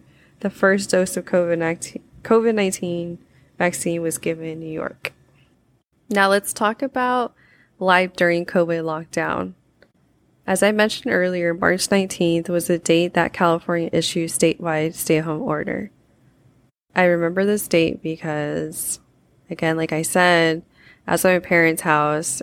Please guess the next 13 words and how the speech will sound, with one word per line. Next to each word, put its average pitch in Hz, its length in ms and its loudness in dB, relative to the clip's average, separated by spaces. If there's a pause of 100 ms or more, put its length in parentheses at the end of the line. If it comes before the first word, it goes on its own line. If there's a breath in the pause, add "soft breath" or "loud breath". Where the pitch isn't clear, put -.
and 160 80 -6
I 156 80 -4
was 156 160 -8
freaking 202 560 0
out 170 240 4
because 160 420 0
they 160 140 4
said 160 260 -2
only 160 400 -2
essential 160 480 -4
workers 147 480 -6
can 151 160 -2
work. - 380 -6